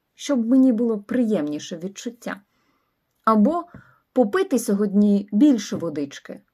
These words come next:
а менше кави. Або я потребую обіймів, тому сьогодні що я можу для себе зробити?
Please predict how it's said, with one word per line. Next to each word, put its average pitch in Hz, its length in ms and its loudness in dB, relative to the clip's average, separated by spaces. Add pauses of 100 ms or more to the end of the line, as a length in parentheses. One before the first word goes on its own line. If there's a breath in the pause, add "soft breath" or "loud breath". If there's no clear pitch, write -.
(140)
а 202 120 6
менше 240 440 0
кави. 202 500 -8 (1040)
Або 185 480 0 (840)
я 208 220 4
потребую 208 640 0
обіймів, 214 680 0 (140)
тому 202 240 6
сьогодні 202 760 -6
що - 260 -2
я 185 120 2
можу 160 260 -8
для 147 160 -8
себе 165 280 -12
зробити? 151 440 -12